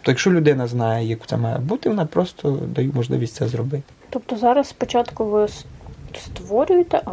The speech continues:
Speaker 2: потім вже знаходиться людина, яка її
Speaker 1: Та, ну це ж не сметана, що в нас кисне. Сорочка просто треба вже, я вже, е, дійшов до того, що от сарі в індійців, та, це їхнє традиційне, і от воно сарі.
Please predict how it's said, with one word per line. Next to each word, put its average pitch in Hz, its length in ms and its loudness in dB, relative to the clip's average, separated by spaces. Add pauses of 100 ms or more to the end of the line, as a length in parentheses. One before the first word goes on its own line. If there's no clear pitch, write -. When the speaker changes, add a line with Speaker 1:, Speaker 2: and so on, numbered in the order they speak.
Speaker 2:
потім 277 300 0
вже 220 140 2
знаходиться 214 600 -6
людина, 233 360 -2
яка 240 200 -6
її 208 120 0
Speaker 1:
Та, 117 180 4
ну 160 120 2
це 247 180 4
ж 233 100 4
не 226 80 6
сметана, 202 460 4
що - 160 -2
в 110 60 0
нас 117 220 0
кисне. - 480 -4 (120)
Сорочка 240 520 4 (100)
просто 160 260 2
треба 147 560 2
вже, 135 300 4
я 127 120 2
вже, 127 140 2
е, - 20 0 (840)
дійшов 120 340 0
до 120 100 0
того, 120 300 0
що 113 340 0 (220)
от - 180 0
сарі 139 440 4
в 120 60 -6
індійців, 113 520 -2
та, 135 200 2
це - 200 -2
їхнє 185 320 4
традиційне, 151 680 4
і 170 80 6
от 170 280 4
воно 175 280 6
сарі. - 460 2